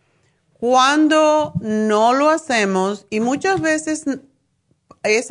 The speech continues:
al revés, en personas mayores muchas veces asumimos que tenemos mucho ácido y lo que pasa es lo contrario. No tenemos suficiente ácido para digerir, sobre todo las comidas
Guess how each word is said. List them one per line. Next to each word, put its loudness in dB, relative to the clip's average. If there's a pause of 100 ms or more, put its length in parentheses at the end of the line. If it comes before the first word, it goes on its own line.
al 2
revés, -2
en -4
personas -2
mayores 2
muchas -4
veces -4
asumimos -4 (480)
que 0
tenemos -2
mucho 0
ácido 0
y -2
lo -2
que -4
pasa -2
es -6
lo -4
contrario. -4 (440)
No -2
tenemos 0
suficiente -4
ácido 0
para 4
digerir, -2
sobre -2
todo 0
las 0
comidas -2